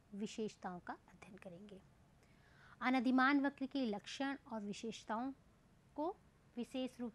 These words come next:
से ध्यान से समझिए, क्योंकि इससे आपको पूरा चैप्टर समझ में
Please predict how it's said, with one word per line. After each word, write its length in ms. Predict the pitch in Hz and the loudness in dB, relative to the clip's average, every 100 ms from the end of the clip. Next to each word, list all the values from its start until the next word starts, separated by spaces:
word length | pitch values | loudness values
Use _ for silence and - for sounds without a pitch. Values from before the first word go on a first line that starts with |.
| - | -6
से 180 | 254 269 - - - - - - | -6 -6 -12 -20 -20 -20 -20 -12
ध्यान 260 | 180 214 220 | -4 -2 -2
से 160 | 240 | -4
समझिए, 420 | 226 214 214 240 | -4 -4 -2 -2
क्योंकि 240 | 330 339 381 | -2 2 2
इससे 200 | 370 381 | 2 0
आपको 240 | 359 - | -2 -2
पूरा 200 | 349 359 | -2 0
चैप्टर 600 | 359 - 240 - - 311 294 - - - | 0 2 0 0 2 2 2 -8 -12 -8
समझ 180 | 196 170 | -6 -4
में 160 | 208 | -4